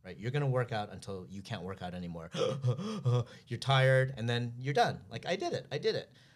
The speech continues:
But if you do that with kids, with their goals, at a certain point, they're gonna burn out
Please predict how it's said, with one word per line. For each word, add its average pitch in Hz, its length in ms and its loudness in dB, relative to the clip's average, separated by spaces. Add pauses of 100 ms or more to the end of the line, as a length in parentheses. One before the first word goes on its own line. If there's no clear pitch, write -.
(180)
But 123 140 0
if 117 180 -6
you 175 160 -2
do 165 300 -2
that 143 500 4
with 110 340 -6
kids, 123 800 0 (520)
with 123 200 -6
their 113 140 2
goals, 135 520 6
at 113 140 -2
a 117 60 -2
certain 160 420 -2
point, 139 480 0
they're 120 120 2
gonna 113 200 -2
burn 107 320 -4
out 113 300 -6